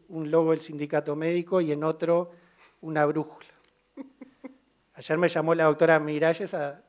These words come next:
casi que a decirme lo que tenía que decir, más o menos sobre eso, porque es un, es una, una, es un llavero, medalla que,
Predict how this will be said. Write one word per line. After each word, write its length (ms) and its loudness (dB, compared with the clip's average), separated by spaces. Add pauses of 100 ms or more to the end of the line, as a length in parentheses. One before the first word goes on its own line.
casi 340 -8
que 80 -10
a 60 -8
decirme 560 -4
lo 160 -8
que 120 -10
tenía 400 -10
que 200 -10
decir, 400 -6
más 220 -8
o 60 -4
menos 260 -2
sobre 580 -4
eso, 260 -4
porque 380 -8 (400)
es 160 -4
un, 280 2
es 280 -14
una, 420 0 (600)
una, 580 -4 (100)
es 140 -20
un 140 -10
llavero, 680 -2 (140)
medalla 560 4
que, 400 -4